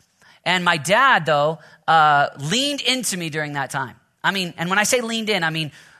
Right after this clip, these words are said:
s-, f-, the things I'm talking about, focusing in, spending time with me, talking with me. And all, I, I would say, uh, in my own journey, the, the things that have helped me, I, I,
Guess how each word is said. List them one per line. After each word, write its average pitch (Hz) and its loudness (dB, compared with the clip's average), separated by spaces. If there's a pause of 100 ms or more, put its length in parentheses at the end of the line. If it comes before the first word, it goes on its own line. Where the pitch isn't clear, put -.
(120)
s-, - -6
f-, - -16 (280)
the 151 -6
things 190 -4
I'm 190 -2
talking 170 -2
about, 117 -10
focusing 202 -6
in, 156 -10
spending 190 -6
time 185 0
with 160 -10
me, 113 -18 (320)
talking 185 0
with 151 -6
me. 110 -16 (640)
And 180 -2
all, 269 2
I, 196 4
I 233 6
would 294 -4
say, 214 4 (400)
uh, 151 2
in 180 -4
my 196 2
own 247 -2
journey, 202 0
the, 131 0 (800)
the 175 -4
things 277 -4
that 185 -2
have 139 -2
helped 226 -6
me, 170 -8
I, - -12
I, 165 -2